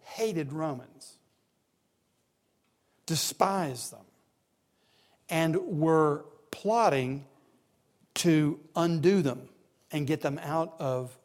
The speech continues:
Palestine. That's what zealots did. So now you have Simon the Zealot. Do you notice also you have Matthew who wrote this, this epistle, uh, this gospel? He lists himself here, Matthew, as what? The tax collector.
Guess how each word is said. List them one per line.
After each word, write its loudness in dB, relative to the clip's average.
Palestine. -8
That's -6
what -2
zealots -2
did. -8
So -12
now -2
you -2
have -4
Simon -2
the -4
Zealot. -2
Do -4
you 2
notice 0
also -2
you -2
have -2
Matthew -4
who -6
wrote -4
this, -10
this -8
epistle, -10
uh, -6
this -6
gospel? -10
He -2
lists 4
himself 0
here, -8
Matthew, -2
as -2
what? -6
The 0
tax -6
collector. -8